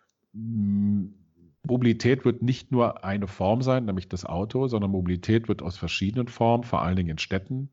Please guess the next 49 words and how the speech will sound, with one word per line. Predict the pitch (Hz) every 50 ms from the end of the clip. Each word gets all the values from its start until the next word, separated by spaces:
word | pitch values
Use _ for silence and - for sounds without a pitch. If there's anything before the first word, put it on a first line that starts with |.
| _ _
bestehen. | - 113 - - - 110 113 120 127 143 156 - _ _ - - - - _
Ich | _ -
glaube, | - 95 92 92
viel | - - - 113 120 127
mehr | 131 127 123 120
Menschen | 117 117 117 - - 110
in | 101
Städten | - - - 104 107 - 95
werden | 95 95 92 92
auf | 92 87
das | - 95 87
Auto | - 76 90 87 104 85
verzichten | - 92 80 - - 127 123 127 - - 127 127 135 143 - - - - - _ _ _ -
und | 98 95 87 - -
auf | 85 85 78 76
Sharing-Modelle | - - 104 101 117 120 120 120 113 113 110 113 110 110 110 107
setzen, | 95 101 101 95 98 - - 98 95 95 95 95 95 - - _ -
ähm, | 90 87 85 85 82 78 78 78 78 78 80 78 -
mehr | - 82 80 78
Fahrrad | - - 104 110 110 104 101 95
fahren, | - - 101 95 95 92 90 90 90 87 87 87
sonstige | 90 92 98 - - 117 107 107 104
Sachen | 101 107 101 98 107 104
machen. | 101 101 95 104 107 104 104 107 - - - - - - - - - _
Äh, | - 113 101 98 95 95 87
wir | 95 101 90
werden | 101 107 110 107
mit | 107 104
dem | - 80
Klimawandel | - - 110 120 143 143 127 127 123 120 123 117
viel | 120 - 117 113
zu | 117 - 117
tun | 110 - - 123 120 117 107 110
haben, | 113 113 110 110 117 113 107
was | - - - -
auch | 117 113 107 -
eine | 123
Rolle | 113 113 113 110 104
spielen | 104 - - 110 107 110 104
wird, | 104 104 104 104 - - -
äh, | 95 98 92
wie | 98 101 104
wir | 104 85
uns | - 90 95 90 -
von | - 98 87 -
A | - 87 95
nach | 95 98 95 90
B | - 95 95 98
bewegen. | 92 95 90 90 92 92 95 90 92 95 95